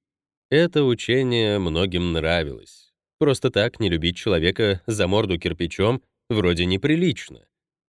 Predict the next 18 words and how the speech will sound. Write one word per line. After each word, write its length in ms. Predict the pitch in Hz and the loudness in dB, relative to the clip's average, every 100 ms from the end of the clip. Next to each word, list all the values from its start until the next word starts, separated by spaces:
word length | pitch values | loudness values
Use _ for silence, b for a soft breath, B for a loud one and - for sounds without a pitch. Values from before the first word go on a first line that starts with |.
| _ | _
А 100 | 90 | -2
если 340 | 87 175 180 175 | 2 2 0 0
ты 160 | 175 | 2
в 40 | 160 | 2
этом 260 | 156 147 | 0 0
кирпиче 420 | - 131 113 147 | 0 0 0 -2
читаешь 360 | 143 117 127 120 | -2 -2 0 0
божественную 800 | 110 98 104 131 - 101 92 87 | 0 2 0 -2 -2 -2 0 0
тайнопись, 680 | 85 87 117 160 151 - - _ _ _ | 0 0 0 -4 -6 -8 -12 _ _ _
совсем 800 | - - 151 - - 90 120 156 | -6 -4 -4 -6 -2 0 2 2
другое 560 | 113 110 85 90 85 82 | 2 0 2 2 2 -2
дело. 420 | 69 69 55 50 _ _ _ _ _ _ _ _ _ _ | -6 -10 -10 -20 _ _ _ _ _ _ _ _ _ _
Кстати, 800 | - - 107 104 73 - - _ _ _ _ _ _ _ _ _ _ 101 | -14 -4 0 0 -2 -10 -18 _ _ _ _ _ _ _ _ _ _ -4
физиогномику 880 | 85 90 87 95 180 190 180 175 - | 2 2 2 2 4 2 2 2 2
иногда 440 | 139 131 123 147 | 0 0 0 -2
путают 500 | - 151 139 131 131 | 0 -2 2 0 0
с 140 | - - | -12 -8
френологией, 1080 | - 127 127 123 113 120 98 73 62 50 | -2 0 2 0 2 2 0 -4 -12 -16